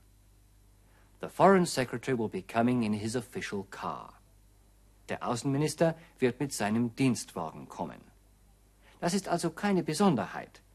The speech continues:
Das ist immer so, dass der Minister mit seinem Dienstfahrzeug kommt. Das ist der normale Ablauf. Are you coming tonight?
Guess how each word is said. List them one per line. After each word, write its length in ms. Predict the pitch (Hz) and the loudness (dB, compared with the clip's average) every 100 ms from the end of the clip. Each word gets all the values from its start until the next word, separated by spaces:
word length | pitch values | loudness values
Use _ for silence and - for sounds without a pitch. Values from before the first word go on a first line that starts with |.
| _ _ - | _ _ -10
Das 160 | 101 | -8
ist 160 | 135 - | -8 0
immer 220 | 247 170 | 4 4
so, 340 | - - - - | 2 -6 -10 -12
dass 180 | 85 | -10
der 140 | - 104 | -4 -2
Minister 400 | 98 95 - 98 | -2 -4 -6 -6
mit 140 | 104 | -6
seinem 340 | - 87 110 110 | -6 -6 -6 -2
Dienstfahrzeug 800 | 131 107 - 82 69 - 64 60 | -2 -2 -6 -14 -14 -14 -14 -16
kommt. 420 | - - - - - _ _ _ _ _ _ | -14 -14 -14 -20 -20 _ _ _ _ _ _
Das 160 | 98 - | -8 -6
ist 220 | 143 - _ _ _ | -6 -8 _ _ _
der 100 | 120 | -4
normale 640 | 131 117 123 104 85 101 104 - | 0 2 2 2 0 -2 -6 -8
Ablauf. 440 | 113 - - - - - _ _ _ _ _ _ _ _ _ _ _ _ _ _ _ _ _ _ _ | -8 -10 -16 -16 -20 -20 _ _ _ _ _ _ _ _ _ _ _ _ _ _ _ _ _ _ _
Are 120 | - | 4
you 120 | 233 247 | 4 4
coming 320 | 180 143 123 | 4 4 2
tonight? 480 | 131 135 202 - | 4 4 4 0